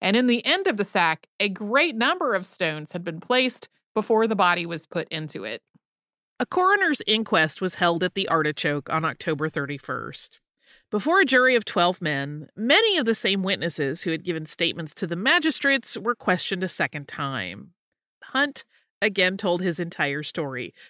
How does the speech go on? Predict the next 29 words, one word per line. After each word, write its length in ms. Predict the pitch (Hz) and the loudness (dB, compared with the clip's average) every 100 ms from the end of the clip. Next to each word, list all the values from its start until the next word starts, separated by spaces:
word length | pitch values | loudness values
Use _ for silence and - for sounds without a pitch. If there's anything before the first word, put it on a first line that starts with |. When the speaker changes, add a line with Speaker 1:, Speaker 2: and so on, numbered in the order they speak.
| _ | _
Speaker 2:
which 240 | 202 202 226 | -2 0 -4
mostly 1200 | 277 339 381 415 415 403 392 392 370 - 247 214 | -6 -8 0 4 6 8 6 6 4 2 4 6
lined 320 | 196 185 175 | 6 4 4
up 160 | 165 | 2
with 140 | 175 170 | 0 -2
his 160 | 170 | -2
earlier 400 | 165 170 151 151 | 0 0 2 0
statements 500 | 147 - 139 143 139 | 0 -2 -2 -4 -8
to 100 | - | -6
the 100 | 156 139 | -4 -4
magistrates. 800 | 127 123 127 - 107 - - - _ - - - - _ | -4 -6 -10 -8 -8 -8 -12 -14 _ -20 -20 -20 -20 _
Some 260 | - 392 440 | -2 2 4
of 120 | 392 | 4
this 180 | 330 330 | 2 0
seemed 300 | - 262 254 | 0 0 2
like 180 | 233 208 | 0 0
he 160 | 233 | -2
was 220 | 196 185 - | -2 -2 -4
trying 440 | - 190 196 208 | 0 4 4 2
to 100 | 233 | -2
be 180 | 208 220 | 0 -2
cooperative 800 | 202 220 170 190 262 269 285 262 | 0 2 4 2 2 0 0 2
with 140 | 254 - | 0 0
the 80 | |
hope 260 | 175 196 202 | 2 2 2
of 140 | 190 | -4
being 260 | 190 190 156 | -4 -4 -4
treated 460 | - 220 220 262 277 | -6 -4 -2 -2 -2
leniently, 760 | 285 302 302 285 277 294 294 | -2 -2 -2 -2 -2 -2 -4